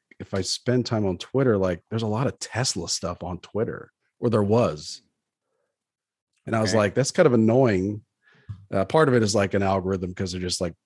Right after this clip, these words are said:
Speaker 1: throwing that kind of stuff up, or maybe you search for something or talked about something once, so they just throw s-, Tesla stuff. I don't know Tesla. I don't, I really, n-, yeah, don't care. But ever since Elon Musk was, like, gonna buy Tes-,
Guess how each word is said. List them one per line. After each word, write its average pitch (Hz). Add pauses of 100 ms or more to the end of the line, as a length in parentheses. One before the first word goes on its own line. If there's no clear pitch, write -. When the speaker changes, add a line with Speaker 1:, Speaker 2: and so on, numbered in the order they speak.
(460)
Speaker 1:
throwing 95
that 95
kind 98
of 95
stuff 98
up, 92
or 92
maybe 95
you 92
search -
for 104
something 98
or 82
talked -
about 98
something 95
once, 98
so 101
they 90
just 85
throw 95
s-, - (100)
Tesla 104
stuff. 113 (1300)
I -
don't 117
know 76
Tesla. 87
I 107
don't, -
I 95
really, 87 (200)
n-, 82 (140)
yeah, 90 (260)
don't 87
care. 101
But 80 (600)
ever 135
since 147
Elon 127
Musk 117
was, 107
like, 98 (120)
gonna 98
buy 92
Tes-, 110